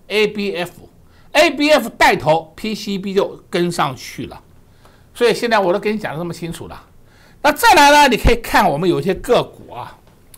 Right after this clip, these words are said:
像今天呢，盘面上你会讲很多个股都表现不太好啊。对，这我也承认。你看看五四二五，我跟你讲过了，这档个股根本下不去，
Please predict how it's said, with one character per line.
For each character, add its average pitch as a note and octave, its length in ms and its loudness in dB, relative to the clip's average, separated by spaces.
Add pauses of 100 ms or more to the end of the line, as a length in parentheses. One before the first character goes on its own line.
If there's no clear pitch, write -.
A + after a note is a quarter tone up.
(120)
像 F3+ 200 -4
今 E3+ 200 -10
天 E3+ 180 -10
呢， D#3 80 -6 (460)
盘 C#3+ 160 -6
面 F3+ 140 -4
上 E3 180 -4
你 A#2+ 80 -8
会 D3+ 140 -2
讲 F#2+ 140 -12
很 A2 180 -16
多 D3 120 -8
个 D#3+ 160 -8
股 A2+ 160 -14
都 D#3 200 -8 (160)
表 - 120 -14
现 C#3 180 -14
不 D#3+ 100 -16
太 D3 160 -8
好 - 220 -18
啊。 E3+ 100 -4
对， C4+ 200 -4
这 D4+ 160 -2
我 F4+ 140 4
也 C#4+ 80 4
承 - 160 -4
认。 C4 240 -2 (340)
你 A3+ 120 -8
看 D4+ 140 -4
看 C#4 200 0
五 G3+ 160 -2
四 D4+ 240 -4
二 D4 240 2
五， D3+ 220 -6 (880)
我 D#3+ 160 -4
跟 G3+ 100 -2
你 G#3+ 60 -2
讲 D3 180 -10
过 E3 140 -6
了， B2+ 80 -8
这 G#3 100 -12
档 D3+ 140 -8
个 - 160 -8
股 G#2 100 -10
根 E3+ 200 -10
本 - 100 -14
下 - 240 -12
不 G#2 100 -20
去， - 300 -20